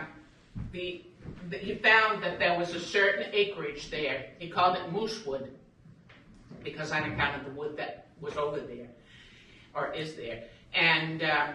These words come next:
he bought that special section right there.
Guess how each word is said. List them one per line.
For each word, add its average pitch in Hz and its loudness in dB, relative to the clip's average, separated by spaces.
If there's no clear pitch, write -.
he 208 0
bought - 6
that - 0
special - -2
section - -2
right 160 -2
there. 151 0